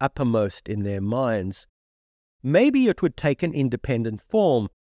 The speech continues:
that of an independent statutory body adjacent to or above the Premier League. On the face of it, this looks unwieldy, expensive, dull.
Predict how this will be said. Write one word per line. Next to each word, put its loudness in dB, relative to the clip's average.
that 0
of 0
an -2
independent 0
statutory -2
body 0
adjacent 0
to -4
or -2
above 0
the -6
Premier 0
League. 2
On 2
the 2
face 0
of -2
it, -2
this 0
looks -2
unwieldy, -2
expensive, -2
dull. 2